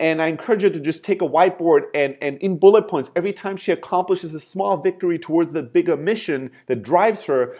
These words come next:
to write it down so she has a visual representation of progress and a visual feedback loop that things are going well, even at times when she might be get lost or lose sight or lose vision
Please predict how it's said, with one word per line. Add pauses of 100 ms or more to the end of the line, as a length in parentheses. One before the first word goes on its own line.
(140)
to
write
it
down
so
she
has
a
visual
representation
of
progress (500)
and
a
visual
feedback
loop
that
things
are
going
well,
even
at
times
when
she
might
be
get
lost
or
lose
sight
or
lose
vision